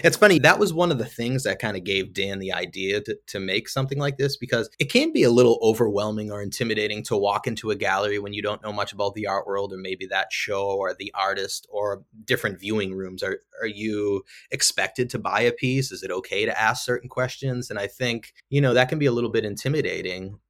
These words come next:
and maybe a barrier for people to get out and explore and learn about art a bit more. So again, harkening back to that experience that Dan and I had where we were going to these smaller galleries that were more lively and a bit more fun, we wanted to try to recreate that so the average person could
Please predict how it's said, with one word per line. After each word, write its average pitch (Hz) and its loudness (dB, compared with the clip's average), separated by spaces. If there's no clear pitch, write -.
and 110 -2
maybe 104 2
a 95 0
barrier 98 -2
for - -10
people 98 -10
to - -10
get 90 -6
out 95 -2
and - -18
explore 98 -6
and 95 -8
learn 104 -2
about 95 -2
art 113 0
a 110 -4
bit 92 -4
more. 92 -4
So 95 -4
again, 135 4
harkening 131 2
back 113 4
to - -2
that 107 2
experience 107 -6
that 90 -8
Dan 107 -4
and 113 -6
I 90 -2
had 92 -6
where 90 -4
we 90 -4
were 90 -4
going 98 -6
to 98 -10
these 92 -8
smaller 101 -4
galleries 95 0
that 95 0
were 98 -8
more 110 -2
lively 98 -6
and 92 -6
a 85 -6
bit 90 -4
more 95 -4
fun, 98 -8
we 95 -8
wanted 104 -4
to - -20
try 95 0
to 90 -2
recreate 104 -6
that 87 -8
so 95 -10
the 95 -12
average 98 -6
person 101 -4
could 104 -2